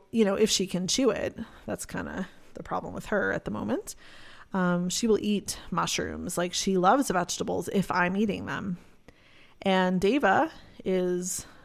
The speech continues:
super into vegetables, always has been. And that's another thing, you know, I think kids are different, as mentioned. Um, some kids definitely do seem to gravitate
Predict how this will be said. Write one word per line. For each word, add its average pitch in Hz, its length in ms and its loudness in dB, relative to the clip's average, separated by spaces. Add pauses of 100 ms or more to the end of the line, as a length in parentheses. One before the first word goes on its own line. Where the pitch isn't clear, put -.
super 240 380 0
into 185 280 -2
vegetables, 190 640 -2
always 180 320 -2
has 190 320 2
been. 185 400 -2 (560)
And 233 160 4
that's 311 260 6 (100)
another 202 440 6
thing, 185 300 -2
you 190 100 -4
know, 185 220 0
I 180 100 0
think 185 220 -2
kids 190 280 0
are 190 220 4
different, 208 440 2
as 180 200 -2
mentioned. 226 500 0 (200)
Um, 190 160 0
some 185 280 -2
kids 185 340 0
definitely 196 540 4
do 185 360 2
seem 208 280 2
to 196 120 -2
gravitate 190 680 2